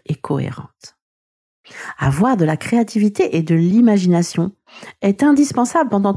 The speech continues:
toute la vie, y compris en tant qu'adulte. Savoir imaginer des solutions,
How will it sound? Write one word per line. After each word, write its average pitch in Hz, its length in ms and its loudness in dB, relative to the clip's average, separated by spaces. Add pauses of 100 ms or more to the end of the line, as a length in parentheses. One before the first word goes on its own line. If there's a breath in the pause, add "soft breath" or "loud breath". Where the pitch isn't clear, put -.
(160)
toute 370 260 2
la 208 120 2
vie, 190 180 -2
y - 160 -6
compris 214 420 -2
en 175 80 -2
tant 175 160 -4
qu'adulte. 170 600 -4 (560 loud breath)
Savoir 151 440 -4
imaginer 143 400 0
des 156 120 -2
solutions, 202 600 0